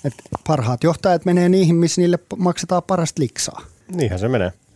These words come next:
Speaker 2: Vaikka raha ei ole kaikki kaikessa.
Speaker 1: Niin.
Speaker 2: Mut et on siinäkin, että jos sä saat sata tonnia tai kaksi miljoonaa, niin se on niinku, siinä on se selkeä veturi.
Speaker 1: <laughs> Kyllä, aika iso veturi.
Speaker 2: Mutta siis tuohon vielä, että avoimeen palkkakeskusteluun, niin tää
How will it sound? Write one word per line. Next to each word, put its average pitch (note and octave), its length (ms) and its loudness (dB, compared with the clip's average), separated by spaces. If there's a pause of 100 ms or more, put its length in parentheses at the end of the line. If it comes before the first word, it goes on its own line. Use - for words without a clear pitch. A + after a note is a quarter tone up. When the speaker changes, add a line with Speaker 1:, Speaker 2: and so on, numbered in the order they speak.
(100)
Speaker 2:
Vaikka C3+ 260 -2
raha C3 340 0
ei B2 100 0
ole B2 140 0
kaikki - 360 -4
kaikessa. G2 500 -4 (440)
Speaker 1:
Niin. D3 220 4 (400)
Speaker 2:
Mut A2+ 180 0
et A2 140 0
on A2 140 0
siinäkin, G#2+ 400 0
että - 140 -8 (360)
jos - 240 -2
sä A2 60 -4
saat G#2+ 240 0
sata A#2 220 0
tonnia G#2+ 340 0
tai G#2+ 180 0
kaksi B2+ 280 -2
miljoonaa, F#2 420 -4
niin G2+ 120 -8
se G2 120 -4
on F#2+ 120 -4
niinku, A2 300 -10 (100)
siinä G2+ 220 -4
on G#2 60 -4
se A2 120 -4
selkeä G#2 380 0
veturi. G#2+ 280 0 (640)
Speaker 1:
<laughs> - 600 -4
Kyllä, C3+ 280 2 (300)
aika C#3+ 180 2
iso C#3 300 2
veturi. A2+ 340 -10 (480)
Speaker 2:
Mutta C#3 240 0
siis C#3 140 0
tuohon C#3+ 260 0
vielä, C3+ 240 2
että C3 140 -2 (160)
avoimeen C3+ 420 0
palkkakeskusteluun, A2 840 -2
niin G#2+ 100 -6
tää A2 260 0